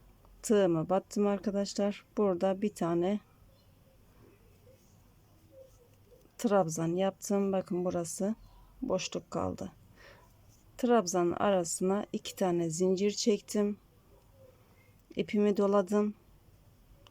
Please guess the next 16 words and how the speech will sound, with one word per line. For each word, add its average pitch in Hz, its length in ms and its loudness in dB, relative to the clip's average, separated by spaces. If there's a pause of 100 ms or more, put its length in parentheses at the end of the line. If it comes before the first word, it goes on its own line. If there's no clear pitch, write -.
(480)
Yine 226 400 6 (100)
aynı 214 440 6
kısma, 196 600 0
trabzan 180 540 0
yaptığım 175 520 -2
kısma 190 360 -4
yine 190 300 0
aynı 190 300 -2
şekilde 180 640 -2 (1400)
batıyorum. 202 680 0 (1500)
Bir 233 80 2
tane 190 560 0 (240)
trabzan 190 680 0
daha 180 160 0
yaptım - 360 -4
arkadaşlar. - 800 -8